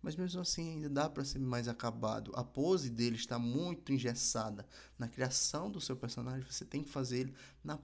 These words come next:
pose que represente o que ele é. Então, bora pro próximo aqui.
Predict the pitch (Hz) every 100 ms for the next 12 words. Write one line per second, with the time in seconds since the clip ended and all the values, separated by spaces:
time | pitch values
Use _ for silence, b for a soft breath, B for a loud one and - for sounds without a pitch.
0 | - - 131 190 185 131 - 135 131 135
1 | 135 117 131 165 330 - 190 135 131 123
2 | 110 123 - b b b b - - 113
3 | 120 131 - 135 - - - - 131